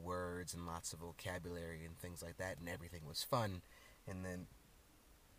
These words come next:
from seventh grade until twelfth grade, it was, "I'm doing this because I have to, and there's a test,"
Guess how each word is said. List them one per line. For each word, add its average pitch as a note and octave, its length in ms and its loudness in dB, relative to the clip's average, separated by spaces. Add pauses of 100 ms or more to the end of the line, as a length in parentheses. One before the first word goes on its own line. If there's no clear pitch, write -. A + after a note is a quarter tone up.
(220)
from F2+ 320 6
seventh G2 500 6
grade F#2 280 2
until E2+ 280 -2
twelfth G2+ 420 4
grade, E2 460 0
it E2+ 100 -4
was, D#2+ 400 -2
"I'm F2 160 -2
doing F2 300 -2
this E2+ 160 -2
because D#2+ 480 -4 (400)
I F#2 80 0
have E2 340 0
to, F2 200 -2
and E2 100 -4
there's D2+ 140 -6
a D#2 40 -8
test," - 480 0